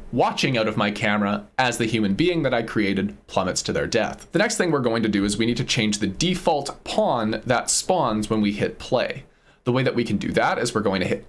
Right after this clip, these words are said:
edit, then we're going to go into project settings.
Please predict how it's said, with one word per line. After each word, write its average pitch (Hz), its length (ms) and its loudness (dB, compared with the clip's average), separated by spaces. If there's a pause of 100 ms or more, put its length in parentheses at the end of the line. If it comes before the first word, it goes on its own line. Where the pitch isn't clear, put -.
(120)
edit, 151 400 0 (320)
then 127 80 0
we're 131 80 2
going 139 180 2
to 135 60 0
go 110 100 2
into 107 140 2
project - 500 0
settings. - 540 -4